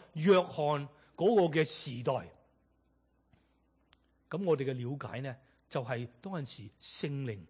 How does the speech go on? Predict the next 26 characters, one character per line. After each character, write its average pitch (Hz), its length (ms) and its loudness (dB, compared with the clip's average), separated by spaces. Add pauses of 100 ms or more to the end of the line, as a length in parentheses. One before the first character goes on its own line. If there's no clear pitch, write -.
(240)
未 123 340 -4
臨 104 320 -6
到 117 300 -8 (640)
阿 107 180 -10
波 110 180 -10
羅。 85 200 -18 (1500)
所 196 160 6
以 233 40 6
講 196 180 4
到 208 80 8
佢 170 320 2
只 185 160 -6
係 175 160 6
知 - 160 -4
道 170 160 2 (160)
約 180 320 6
翰 147 340 -2
的 190 100 2
洗 - 160 -6
禮， 131 280 -2 (160)
就 135 160 -2
係 113 220 -6
悔 131 520 -8
改 120 340 -8
之 - 240 -14
禮。 101 200 -12